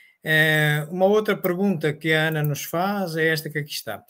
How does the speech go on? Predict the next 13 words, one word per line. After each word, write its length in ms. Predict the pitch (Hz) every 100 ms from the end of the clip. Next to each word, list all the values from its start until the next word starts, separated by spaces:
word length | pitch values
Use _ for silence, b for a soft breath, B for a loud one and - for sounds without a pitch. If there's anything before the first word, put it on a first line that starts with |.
| B B B 147
A 60 |
fascinação 580 | 185 170 208 185 214 220
acontece 760 | 190 190 165 190 190 - -
quase 360 | _ 170 160 151
sempre 420 | - 190 175 170
pela 400 | 156 - 160 151
vaidade 460 | 143 143 147 147 139
do 120 | 131
médium 480 | 143 180 185 185 190 b b b _
ou 160 | 156
o 80 | 156
médium 440 | 156 175 165 165 156
não 440 | 143 151 151